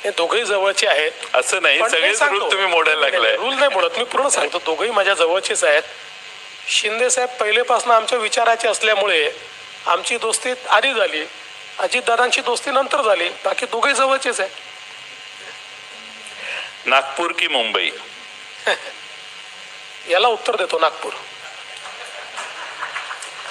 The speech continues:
Speaker 2: आपला आवडता गायक आणि गायिका कोण?
Speaker 1: बायको समोर असे प्रश्न विचारता मला.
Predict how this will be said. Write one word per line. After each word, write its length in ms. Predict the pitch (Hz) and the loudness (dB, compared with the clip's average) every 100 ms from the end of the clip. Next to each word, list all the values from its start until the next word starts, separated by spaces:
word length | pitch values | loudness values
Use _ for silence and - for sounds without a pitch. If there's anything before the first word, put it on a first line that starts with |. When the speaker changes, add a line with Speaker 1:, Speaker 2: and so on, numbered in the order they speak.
| - - - - - - - - - - - - - - - - - - - - - - - - - | -12 -12 -8 -8 -8 -10 -10 -10 -10 -10 -10 -10 -12 -14 -12 -10 -10 -12 -12 -12 -14 -16 -16 -18 -4
Speaker 2:
आपला 340 | 135 - 151 | -2 2 4
आवडता 600 | 156 135 143 160 160 160 | 6 6 4 2 2 2
गायक 440 | 160 135 131 147 160 160 - - - - - - - | 2 4 2 2 0 -6 -10 -14 -14 -16 -16 -16 -6
आणि 180 | - 135 | -2 0
गायिका 500 | 117 113 110 110 127 | 0 0 -2 -2 -2
कोण? 320 | 120 123 87 - - - - - - - - - - - - - - - - - - - - - - - - - - 101 - - - - - - - - - - - - - - - - - | -2 -2 -2 -6 -14 -18 -18 -18 -18 -18 -18 -16 -16 -18 -18 -16 -16 -16 -16 -16 -16 -16 -16 -16 -14 -16 -16 -14 -14 -16 -16 -16 -16 -16 -16 -16 -16 -16 -16 -16 -16 -16 -16 -16 -16 -16 -4
Speaker 1:
बायको 300 | 160 175 - | 2 4 4
समोर 280 | 247 240 233 | 2 2 2
असे 120 | 226 | 2
प्रश्न 280 | 247 196 - | 0 0 0
विचारता 440 | 220 208 208 190 185 | 0 2 4 6 6
मला. 240 | 160 147 | 6 4